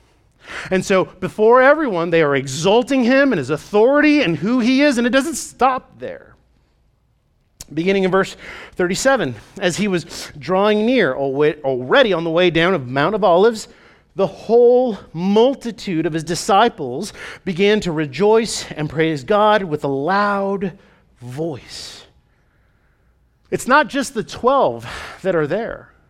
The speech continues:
A multitude of disciples are singing praises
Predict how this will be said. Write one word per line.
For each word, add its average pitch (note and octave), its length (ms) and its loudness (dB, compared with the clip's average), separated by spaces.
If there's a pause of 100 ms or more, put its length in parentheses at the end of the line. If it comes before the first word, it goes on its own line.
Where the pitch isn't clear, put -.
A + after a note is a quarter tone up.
(840)
A G#3 60 0
multitude B3 800 2
of B3 100 -4
disciples A#3+ 640 -2
are E3+ 160 0
singing C4+ 760 0
praises C#4+ 880 0